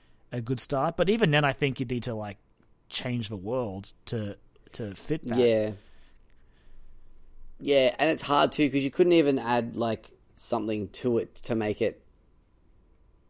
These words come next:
Speaker 2: like, justify the purchase, 'cause it's such a, like you said, it's such a, uh, like, a perfect game in some people's eyes.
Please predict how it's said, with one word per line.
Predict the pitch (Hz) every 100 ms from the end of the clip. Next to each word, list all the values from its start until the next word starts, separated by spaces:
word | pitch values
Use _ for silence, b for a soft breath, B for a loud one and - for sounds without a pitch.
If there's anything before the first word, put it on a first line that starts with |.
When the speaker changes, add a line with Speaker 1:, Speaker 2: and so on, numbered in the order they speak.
| _ -
Speaker 2:
like, | 104 92
justify | 104 101 - 101
the | 98
purchase, | - 101 127
'cause | 123 123
it's | 95 -
such | 117 -
a, | - B B -
like | 101
you | 92
said, | 139 107
it's | 95 -
such | 107 -
a, | 98 98
uh, | 95 95 92 - _
like, | 92 92 - _ _ _ _ _ _ _ _ _ _
a | 95
perfect | 110 104 104 -
game | 101 104 107
in | 95
some | 95 98
people's | 101 98 92
eyes. | 98 101 98 92 -